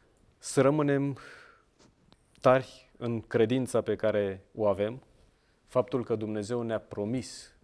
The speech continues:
că dincolo de uman, dincolo de terestru, dincolo de ceea ce vedem cu ochii noștri acum, chiar dacă trecem prin situații dificile,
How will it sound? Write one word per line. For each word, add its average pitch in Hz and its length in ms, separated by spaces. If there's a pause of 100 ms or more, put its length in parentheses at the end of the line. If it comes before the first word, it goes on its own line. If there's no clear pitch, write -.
(120)
că 101 120
dincolo 110 480
de 101 140
uman, 101 480
dincolo 113 480
de 101 120
terestru, 104 480
dincolo 120 400
de 107 120
ceea 113 200
ce 107 140
vedem 104 340
cu - 140
ochii 104 240
noștri 104 300
acum, 95 220
chiar 104 160
dacă 104 220
trecem 104 380
prin 98 180
situații 101 460
dificile, 90 540